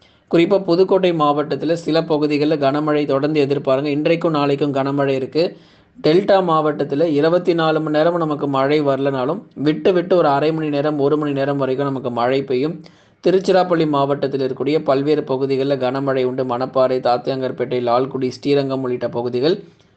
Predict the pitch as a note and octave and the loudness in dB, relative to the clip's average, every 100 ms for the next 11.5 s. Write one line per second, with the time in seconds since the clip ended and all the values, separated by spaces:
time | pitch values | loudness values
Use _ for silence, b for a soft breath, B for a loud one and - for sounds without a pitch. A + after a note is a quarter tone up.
0 | b F3 E3+ F#3 F#3 E3+ D#3 C#3+ C#3 C#3+ | b 0 2 4 2 2 2 0 0 -2
1 | C3+ D3+ C#3 C#3+ - D3 C3+ C3 D3+ D3 | -2 0 0 -2 -2 0 0 2 0 0
2 | C#3 C#3 C3+ C3 B2+ B2 B2 D#3 - - | -2 -4 -4 -6 -4 -6 -4 -6 -6 -14
3 | b b b D3 E3 E3+ D#3+ D#3 D#3 D3 | b b b 0 2 2 2 2 0 0
4 | C#3 C3+ C3 C3 D#3+ D3+ C3 C#3 C#3 C#3 | -2 -4 -4 -4 -2 0 2 2 2 0
5 | C3+ B2 C3 C3+ B2+ C#3 B2+ B2+ A#2+ B2+ | -2 -2 -2 -2 -4 -4 -4 -4 -4 0
6 | E3 - - b b b C#3 D#3+ E3 F3 | 0 -2 -12 b b b -2 0 2 2
7 | E3+ F3+ F3+ D#3 D#3+ D#3+ E3 D#3 C#3+ C3+ | 2 0 -2 -2 2 2 2 0 -2 0
8 | C3 C3 C3 B2+ B2 A#2+ C3+ C3 D3+ D3 | -2 -4 -6 -4 -4 -2 -2 -2 -2 -2
9 | C3+ C#3+ F3 - - _ C3 C#3 D#3+ F#3 | 0 0 -2 -8 -20 _ -2 0 2 0
10 | E3+ D#3 D3+ D3 E3+ D#3+ C3+ C#3+ D3 C#3+ | 0 -2 -2 -4 -4 -2 -2 0 0 0
11 | C#3 B2+ C#3 D#3+ F#3 | 0 -2 -2 -2 -2